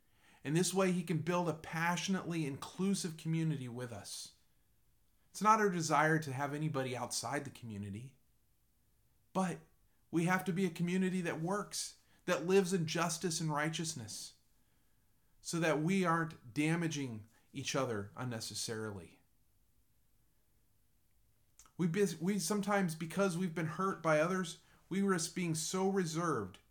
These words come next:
that we are actually distant. I've been guilty of this on many occasions myself. And I have to keep going back to the Lord and saying, "Lord, I realize you have more for me in these relationships,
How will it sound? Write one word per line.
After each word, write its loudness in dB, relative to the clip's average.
that 0
we 6
are 4
actually -2
distant. -6
I've 0
been 2
guilty 0
of 0
this -2
on -4
many 0
occasions -6
myself. -8
And 0
I 2
have 0
to -14
keep -2
going 0
back 0
to -6
the -2
Lord 0
and -8
saying, -6
"Lord, -2
I -2
realize 2
you -8
have 2
more 0
for -4
me -8
in -6
these 0
relationships, -6